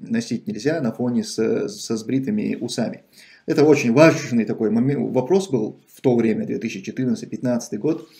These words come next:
Сейчас, после этого они все там опустили бороды, а до этого это был прям какой-то вот, э, принципиальный вопрос. Усы, как вот в Северной Корее, знаете, у них есть разрешённые причёски, в Чечне,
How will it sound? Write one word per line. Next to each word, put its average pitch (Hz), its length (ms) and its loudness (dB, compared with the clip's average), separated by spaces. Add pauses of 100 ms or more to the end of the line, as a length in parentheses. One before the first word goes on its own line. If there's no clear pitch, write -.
(260)
Сейчас, 123 380 -2
после 139 400 2
этого 110 240 2
они 107 160 0
все 120 160 0
там 107 160 -4
опустили 113 560 -6
бороды, 170 400 0
а 120 100 -6
до 165 180 2
этого 175 200 0
это 135 160 -2
был 147 160 -6
прям 127 240 -6
какой-то 135 320 -4
вот, 131 200 0 (540)
э, 113 560 -4
принципиальный 180 680 2
вопрос. 175 500 0 (480)
Усы, 185 680 -2 (220)
как 143 160 0
вот 139 100 2
в - 20 -6
Северной 151 320 4
Корее, 151 320 6
знаете, 143 360 -2
у 107 40 -2
них 110 160 -4
есть 120 280 -4
разрешённые 117 640 -2
причёски, 185 640 -4
в - 120 -20
Чечне, 160 520 -8